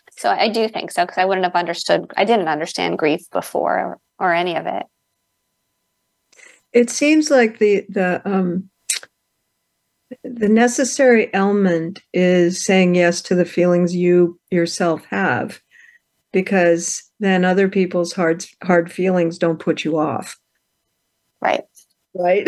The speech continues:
Speaker 2: <laughs>
Speaker 1: You're, well, you're not afraid of them, and that, you know?
Speaker 2: So that's, uh, you know, we're circling around this, what changes in a person who has
Speaker 1: Mm-hmm.
Speaker 2: loved bad.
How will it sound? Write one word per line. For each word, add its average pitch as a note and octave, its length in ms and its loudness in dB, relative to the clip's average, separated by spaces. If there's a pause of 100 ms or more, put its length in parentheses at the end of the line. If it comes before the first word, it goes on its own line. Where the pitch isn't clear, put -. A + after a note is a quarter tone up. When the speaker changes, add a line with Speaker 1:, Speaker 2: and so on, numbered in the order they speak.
(140)
Speaker 2:
<laughs> - 60 -14
Speaker 1:
You're, D#4 460 2
well, C#4 160 4
you're C#4+ 100 4
not C4 180 2
afraid F4+ 320 -2
of D#3+ 120 -2
them, D#3 240 -4
and E3+ 100 -6
that, - 200 -2 (140)
you G#3+ 100 -4
know? A3 320 -2 (560)
Speaker 2:
So G#3 280 -2
that's, G3+ 460 -2 (120)
uh, F#3 280 0
you C#4 120 0
know, A3+ 160 2
we're A3 160 4
circling C#4 560 0
around G#3 400 0
this, F#3 280 -4
what G3+ 200 0
changes F#3+ 640 -2
in F3 140 -2
a E3+ 60 -2
person E3+ 760 -2 (280)
who E3+ 200 -2
has B3+ 160 0
Speaker 1:
Mm-hmm. A3 100 -2
Speaker 2:
loved A3 280 -4 (540)
bad. C3 440 -2